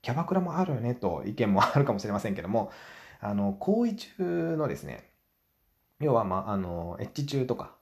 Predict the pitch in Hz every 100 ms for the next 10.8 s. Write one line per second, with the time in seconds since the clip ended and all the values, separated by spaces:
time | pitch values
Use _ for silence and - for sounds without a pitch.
0 | _ 113 101 87 82 - - - 120 -
1 | 113 120 127 - 135 131 143 120 151 120
2 | - - - - 170 113 87 87 - 98
3 | 101 98 - 80 - - 73 76 - 104
4 | 95 82 - 123 151 143 139 117 110 101
5 | 101 - - 65 - - - _ _ -
6 | 92 104 - 185 180 135 165 139 - 76
7 | - 107 104 90 82 92 226 156 107 92
8 | 82 98 107 131 123 127 127 95 85 73
9 | 80 80 78 - 120 147 180 175 101 -
10 | 190 113 85 76 - - 65 -